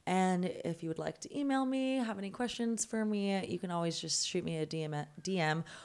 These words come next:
or it's contact at miss jennifer martin dot com for an email. Again, I'm in the Kansas City area and would love to meet you face to face, but I'm also do life coaching remote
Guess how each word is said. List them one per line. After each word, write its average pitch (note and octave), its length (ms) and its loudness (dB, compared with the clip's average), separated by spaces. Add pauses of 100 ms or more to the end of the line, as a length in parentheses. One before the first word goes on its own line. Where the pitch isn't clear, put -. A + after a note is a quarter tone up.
(180)
or D#3 300 4
it's - 200 -4
contact F3+ 840 0
at D3 320 2
miss D3+ 240 0
jennifer D3 320 -2
martin C#3+ 400 -4
dot C#3+ 200 -2
com D3 360 -2
for - 180 -6
an C#3+ 240 -4
email. C#3 500 -2 (380)
Again, D3+ 240 -2
I'm E3+ 200 2
in F3 180 2
the E3 140 0
Kansas F#3 340 0
City F3 340 4
area F3+ 560 6
and F#3 120 0
would E3+ 120 -2
love E3 200 0
to E3+ 320 2
meet D#3+ 260 -4
you D#3+ 60 -12
face E3+ 240 2
to - 100 -12
face, F3+ 320 0
but D3+ 160 -6
I'm D#3 120 -4
also D3+ 460 0 (400)
do E3+ 140 4
life D#3 200 -2
coaching E3 400 -4
remote D3+ 600 -4